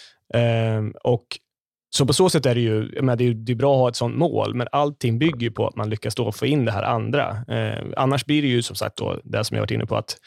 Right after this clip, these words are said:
ja, man drar ner på saker, eh, och det kommer slå ojämlikt i befolkningen, hur det kommer då, eller effekterna av det kommer slå ojämlikt i befolkningen.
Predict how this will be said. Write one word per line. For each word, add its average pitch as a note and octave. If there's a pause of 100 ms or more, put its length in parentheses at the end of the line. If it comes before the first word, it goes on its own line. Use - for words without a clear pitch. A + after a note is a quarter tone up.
(320)
ja, A2+
man A2
drar A2+
ner C#3
på C3+
saker, A#2+ (200)
eh, A2+
och A2+ (260)
det A#2+
kommer A#2
slå A2+
ojämlikt A#2+ (100)
i A#2
befolkningen, B2+
hur A2
det A2+
kommer G#2+
då, G#2+
eller A#2
effekterna A#2+
av A2+
det A2+
kommer A2+
slå -
ojämlikt -
i -
befolkningen. A2+